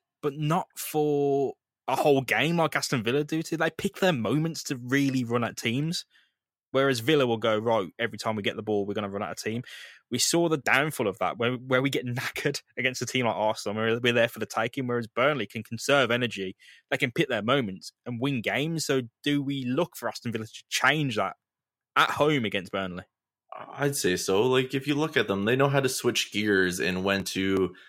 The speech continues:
Speaker 2: take their moments and essentially when not to. I think that's something from a Villa perspective, I don't know if we've really figured that out yet.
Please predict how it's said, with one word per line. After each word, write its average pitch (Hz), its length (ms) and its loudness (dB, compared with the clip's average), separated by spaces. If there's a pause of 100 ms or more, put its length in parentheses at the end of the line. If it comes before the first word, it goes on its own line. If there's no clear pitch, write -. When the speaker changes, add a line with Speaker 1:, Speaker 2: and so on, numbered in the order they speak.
(200)
Speaker 2:
take 110 220 2
their 104 120 0
moments 98 400 0
and 92 140 -2
essentially 92 380 -2
when 92 240 0
not 98 260 2
to. 92 200 2
I 95 60 2
think 107 220 -2
that's 95 220 -2
something 95 460 -2
from 95 160 -6
a 87 80 -2
Villa 90 260 0
perspective, - 520 -6
I - 240 -12
don't 98 240 -10
know 90 240 -2
if - 120 -10
we've 92 240 -4
really 92 240 -2 (220)
figured 95 280 -2
that 95 140 4
out 113 180 4
yet. 87 260 0